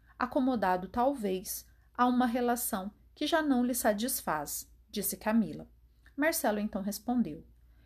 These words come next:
"É isso mesmo que também me tem incomodado, Cá. Antes de estarmos mais próximos, tudo corria normalmente. No entanto, com o decorrer do tempo,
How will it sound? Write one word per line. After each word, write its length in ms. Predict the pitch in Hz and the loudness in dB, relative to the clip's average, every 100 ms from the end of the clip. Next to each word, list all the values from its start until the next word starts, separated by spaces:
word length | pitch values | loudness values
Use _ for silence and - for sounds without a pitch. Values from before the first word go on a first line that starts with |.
| - | 0
"É 160 | 202 | 4
isso 280 | 214 233 311 | 4 4 2
mesmo 440 | 285 220 226 226 | 2 2 0 -2
que 140 | 202 - | -6 -6
também 500 | 208 196 185 185 214 - _ _ _ - | -4 -2 -2 -2 -6 -10 _ _ _ 0
me 140 | 233 | 2
tem 240 | 233 208 | 2 2
incomodado, 720 | 208 - 208 233 226 170 170 170 | 0 0 0 0 0 -2 -4 -6
Cá. 320 | - 175 160 - _ _ _ 277 | -10 -10 -10 -18 _ _ _ 0
Antes 320 | 370 - 254 | 0 0 -2
de 80 | 208 | -2
estarmos 520 | 196 208 180 180 175 | -2 0 -2 -2 -8
mais 180 | 165 - | -8 -6
próximos, 600 | - 185 185 - 190 - | 2 2 2 -2 -8 -8
tudo 200 | 370 381 | -4 -4
corria 400 | - 311 285 285 | -2 0 4 4
normalmente. 880 | 262 330 381 381 202 170 175 - - _ _ _ | 2 0 -4 0 -2 -2 -10 -14 -20 _ _ _
No 100 | 190 | -2
entanto, 480 | 196 233 214 185 180 | 2 4 2 -4 -6
com 220 | - 190 | -10 -10
o 40 | 185 | -6
decorrer 460 | 185 - 180 214 | -6 -6 -4 -4
do 80 | 240 | -4
tempo, 420 | 311 208 185 190 | -4 -6 -6 -10